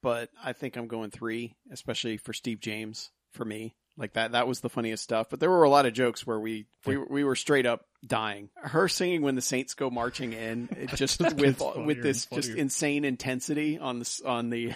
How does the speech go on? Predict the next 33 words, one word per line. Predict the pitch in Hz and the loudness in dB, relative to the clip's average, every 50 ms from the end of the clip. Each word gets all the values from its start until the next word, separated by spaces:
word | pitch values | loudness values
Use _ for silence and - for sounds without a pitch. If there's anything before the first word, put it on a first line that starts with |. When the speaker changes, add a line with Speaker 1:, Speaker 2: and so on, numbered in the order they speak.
| - - | -10 -16
Speaker 1:
<laughs> | - - - | -20 -8 -2
on | - 175 - | 0 2 2
the | 165 147 | 2 2
stage | 131 - - 139 131 131 135 139 131 - - _ _ - - _ _ _ _ _ _ _ _ - | 0 0 -2 -2 -2 0 0 -2 -4 -6 -12 _ _ -20 -20 _ _ _ _ _ _ _ _ -4
was | 143 139 135 113 | -2 -2 0 0
really | 120 131 131 131 127 | 0 2 2 2 2
working | 120 123 123 - 131 120 | 2 0 -2 -2 -4 -6
for | - 135 | -4 -4
me | 127 123 120 117 | -4 -2 -2 -4
as | 110 107 | -6 -6
well. | 110 110 107 107 107 110 113 - | -8 -8 -8 -8 -8 -10 -10 -6
Speaker 2:
Yeah. | - 139 104 90 - _ _ _ _ - | -6 -6 -6 -6 -10 _ _ _ _ -6
Speaker 1:
Yeah. | - | -4
Speaker 2:
Well, | 147 135 | -4 0
'cause | 135 - 156 | 2 2 4
that's | 143 165 156 - | 4 2 2 4
not | - 170 170 | 6 8 8
a | 156 139 131 - - | 6 6 2 -2 -10
stage | - - - 139 135 143 143 131 | -10 -2 2 4 6 6 6 4
singing | - - 143 120 113 110 104 - | 0 0 2 2 2 0 0 0
song. | - 117 101 98 | 0 2 2 2
That's | 92 101 - 120 | 0 0 0 0
a | 113 | 0
marching | 107 101 104 123 131 - - 104 95 | 0 2 2 2 2 2 2 0 0
song | - - - 95 85 87 85 85 - | 0 -2 -2 -2 0 -2 -4 -6 -4
because | - - - - 123 110 | -4 -2 0 2 4 4
it | 127 | 4
Speaker 1:
Mm-hmm. | 127 110 | 4 4
Speaker 2:
has | 131 127 120 104 | 4 2 2 0
literally | 101 113 120 127 127 120 | 0 0 2 2 2 0
two | - - - 120 | 0 0 0 0
fucking | 117 - - 143 135 - 135 120 113 104 | 0 0 0 0 2 2 0 0 0 2
lines, | 135 143 143 120 101 92 85 85 - - | 2 4 4 4 4 2 0 -2 -6 -6